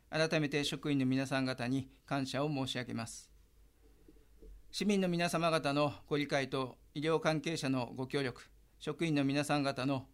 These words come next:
ご尽力により、政府が当面の目標としていた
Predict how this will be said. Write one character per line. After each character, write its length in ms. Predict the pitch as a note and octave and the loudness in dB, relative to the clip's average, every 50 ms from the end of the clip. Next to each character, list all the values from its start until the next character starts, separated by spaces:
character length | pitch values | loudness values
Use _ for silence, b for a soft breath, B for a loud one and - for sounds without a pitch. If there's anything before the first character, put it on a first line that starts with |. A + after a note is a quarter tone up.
| - | -8
ご 100 | C#3+ C#3 | -6 -4
尽 200 | C3+ D3 D#3+ D#3+ | -2 0 0 0
力 260 | D#3 D#3 D#3 - D3+ D3 | 0 0 0 0 0 0
に 100 | C#3 C3+ | 0 2
よ 100 | C3 C3+ | 0 0
り、 200 | C#3 C3+ - - - - - b b b b b b b b | -2 -2 -6 -10 -18 -20 -20 b b b b b b b b
政 320 | b - G3+ G3+ F3+ D#3 D3 | b 2 4 4 4 4 4
府 60 | D#3 | 4
が 260 | D3 C#3+ C#3 B2 - - - - | 4 4 4 2 -4 -12 -6 -2
当 160 | D#3+ E3 D#3+ | -2 0 0
面 180 | E3 D#3+ D#3 D3+ | 0 0 2 2
の 80 | D3 | 2
目 160 | C#3+ C#3+ C#3+ | 2 0 -2
標 220 | - - D#3 D3+ - | -2 -2 -2 -2 0
と 80 | D3 | -2
し 80 | C#3+ - | -4 -2
て 100 | - D3 | -2 -2
い 100 | C3+ B2+ | -2 0
た 240 | - C3 B2 A#2 | 0 0 -2 -2